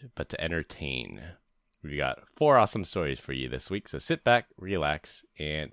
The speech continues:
enjoy the show. I guess it's a good time to announce that I've switched roles here within Zscaler. I moved from the pre-sales side to the post-sales architecture team.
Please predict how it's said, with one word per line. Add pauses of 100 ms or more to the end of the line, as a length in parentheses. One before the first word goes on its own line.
enjoy
the
show. (1400)
I
guess
it's (100)
a
good
time
to
announce
that
I've
switched
roles
here
within
Zscaler. (640)
I
moved
from
the
pre-sales
side
to
the (380)
post-sales
architecture
team.